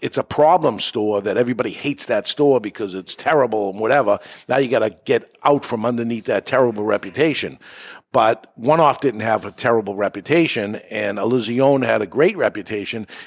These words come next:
and they buy it, and they certainly escalated it, but not to the degree Elysione was, which I thought would end up happening.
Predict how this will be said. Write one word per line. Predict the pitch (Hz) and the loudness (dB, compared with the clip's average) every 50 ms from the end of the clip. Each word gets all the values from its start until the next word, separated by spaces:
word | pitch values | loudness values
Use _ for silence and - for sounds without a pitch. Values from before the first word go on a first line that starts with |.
| - - | -12 -10
and | 117 113 | -6 -4
they | 113 113 | -4 -4
buy | 104 113 143 156 156 151 | 0 2 4 4 4 4
it, | 131 120 135 - - - | 4 2 0 -2 -4 -10
and | 123 127 | -6 -6
they | 123 117 107 | -6 -6 -4
certainly | - - - - 226 247 208 151 120 113 | -2 0 2 4 4 2 2 0 -2 0
escalated | 113 120 - - - 120 107 92 90 87 82 85 90 | 0 0 0 -2 -6 -6 -6 -6 -6 -8 -10 -10 -10
it, | 98 92 - | -10 -8 -6
but | 113 104 95 | -8 -8 -4
not | 120 135 135 147 147 - | 0 2 2 2 2 2
to | - 156 | 0 0
the | 131 127 120 | 0 0 -2
degree | 107 110 107 101 - 120 127 127 120 117 113 - _ - - - - | -2 -4 -8 -6 -2 0 0 0 0 0 -4 -8 _ -16 -20 -10 -2
Elysione | - 120 127 120 104 120 120 113 113 120 120 110 101 | 0 2 2 2 2 0 -2 0 0 0 0 -2 -2
was, | 90 90 92 - - | -4 -6 -6 -6 -8
which | 104 104 90 101 | -8 -8 -4 -2
I | 98 98 | -2 -2
thought | - - 123 110 110 - - | 0 2 4 4 4 2 0
would | 113 101 104 | -4 -4 -4
end | 101 101 101 | -4 -4 -4
up | 95 - - | -6 -4 -2
happening. | 113 110 113 120 - 82 76 73 - | 0 2 2 0 0 -4 -12 -12 -18